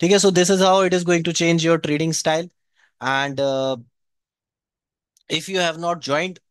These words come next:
my channel, this, which is Trading Secrets eighty-eight, so I would request you to join this channel, because in this channel, I keep on giving these kind of updates, which are going to be very helpful for you guys. Apart from that, there is one, uh, more update which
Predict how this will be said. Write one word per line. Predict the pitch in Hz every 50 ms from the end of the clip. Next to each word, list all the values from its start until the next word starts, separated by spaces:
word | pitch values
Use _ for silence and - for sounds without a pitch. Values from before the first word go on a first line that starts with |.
| _ _
my | - 120 135 151 160
channel, | - 170 147 143 151 175 196 202 190 170 165
this, | 123 127 139 131
which | 147 143 135
is | 156 143 - - -
Trading | - - 151 143 160 170
Secrets | 156 - 165 156 139 156 165 175 - - - -
eighty-eight, | 135 127 120 151 156 170 180 - _ _ _ _ _ _
so | - - 147
I | 139 139 143
would | 143 156 143 143
request | 143 131 - 165 165 165 -
you | 156 147
to | 147 151
join | 135 135 135 139 151
this | 147 151 147 -
channel, | - 147 143 147 160 165
because | 151 139 123 135 135 131
in | 135 135
this | 127 139 131
channel, | - 147 139 139 143 151 131
I | 131 131 131 135 135 131 127 120
keep | - 143 143 143 131 123
on | 131 131 131 127
giving | 123 117 123 120 120 127 127 127 120
these | 113 117 120 123 123 120
kind | - 123 113 113 113 113 117
of | 117 113 -
updates, | 113 107 110 - 120 127 131 127 123
which | 120 113 107 120
are | 117 110
going | 101 - 113 120 135 143 151 160 165 147
to | 151 151
be | 143 147 151
very | 135 113 101 110 143 165 185 196 214
helpful | 202 175 151 139 - 160 151
for | 131 139 120
you | 107 95 87 78
guys. | 92 - - - - - - - - - - _ -
Apart | 113 117 120 156 165 165
from | - 185 175 170
that, | 175 170 170 160
there | 151 143 143
is | 135 127
one, | 139 147 147
uh, | 151 143
more | 143 143 143 151 156
update | 151 147 143 143 151 156 147 143
which | 139 143 123 - -